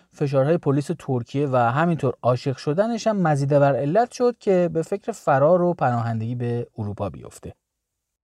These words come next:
گفته شده که اون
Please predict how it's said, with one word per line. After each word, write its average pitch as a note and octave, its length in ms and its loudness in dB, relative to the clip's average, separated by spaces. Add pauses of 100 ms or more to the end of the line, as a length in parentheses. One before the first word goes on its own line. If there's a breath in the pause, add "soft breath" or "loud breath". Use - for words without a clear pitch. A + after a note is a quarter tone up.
(760)
گفته C#4 240 -6
شده B3 280 0
که B3 380 2 (120)
اون B3+ 340 -2